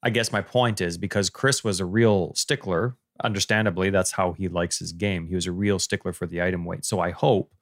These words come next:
the product that comes out is something that he approves of, as opposed to something that he's like, "Oh, I really wish it didn't exist, but it's really important for the game."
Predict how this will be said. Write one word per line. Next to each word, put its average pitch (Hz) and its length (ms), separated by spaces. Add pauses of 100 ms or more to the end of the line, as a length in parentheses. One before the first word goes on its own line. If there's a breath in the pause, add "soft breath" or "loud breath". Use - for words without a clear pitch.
(360)
the - 60
product 110 520
that - 180
comes 90 320
out 98 280 (480)
is 117 120
something 110 420
that 101 160
he 110 200
approves 120 460
of, 147 180
as 101 160
opposed 101 400
to 92 80
something 95 400
that 92 120
he's 90 180
like, 92 200 (400)
"Oh, 117 460
I 87 120
really 113 400
wish 107 220
it - 60
didn't 92 220
exist, 87 520
but 92 120
it's 90 200
really 92 300
important - 460
for - 80
the - 100
game." - 340